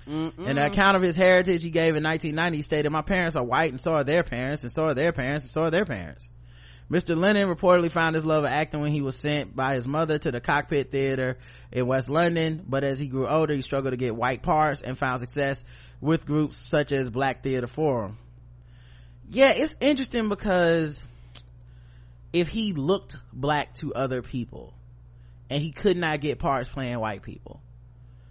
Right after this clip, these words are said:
Speaker 2: I understand how he could end up being cast as black.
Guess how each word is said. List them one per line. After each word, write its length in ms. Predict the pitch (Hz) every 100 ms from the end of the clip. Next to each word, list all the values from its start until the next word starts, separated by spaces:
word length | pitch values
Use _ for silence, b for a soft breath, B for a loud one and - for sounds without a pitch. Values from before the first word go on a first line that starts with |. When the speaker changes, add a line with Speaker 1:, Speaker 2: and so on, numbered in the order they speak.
| b b -
Speaker 2:
I 160 | 170
understand 920 | 147 196 190 - - 156 143 139 127 135
how 140 | 147 135
he 140 | 151
could 180 | - 147
end 280 | 127 131 123
up 260 | 113 107 113
being 220 | 123 120
cast 420 | - 131 120 -
as 140 | 123 110
black. 480 | 113 110 95 -